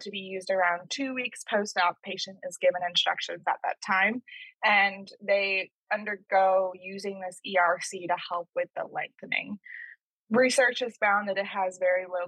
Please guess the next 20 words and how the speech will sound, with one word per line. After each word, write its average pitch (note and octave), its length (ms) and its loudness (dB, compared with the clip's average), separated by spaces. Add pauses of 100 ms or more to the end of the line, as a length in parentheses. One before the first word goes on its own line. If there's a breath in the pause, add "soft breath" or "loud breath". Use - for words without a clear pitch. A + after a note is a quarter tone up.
complication F#3+ 680 -6
rates, B3 360 -2
but G3+ 100 -2
a F#3 80 6
very F3 360 2
high E3+ 220 0 (100)
patient F3 360 -10
satisfaction - 760 -2
rate. F3 300 -2 (400 soft breath)
It C4 100 6
is D#4+ 300 2
fairly G#3+ 440 2
new, F3+ 520 -4 (380)
but F#3+ 400 6
has F#3+ 340 -2
been, F3 640 -2
again, F#3+ 480 0
been G3 200 2
found F#3 360 2
to, F3+ 280 4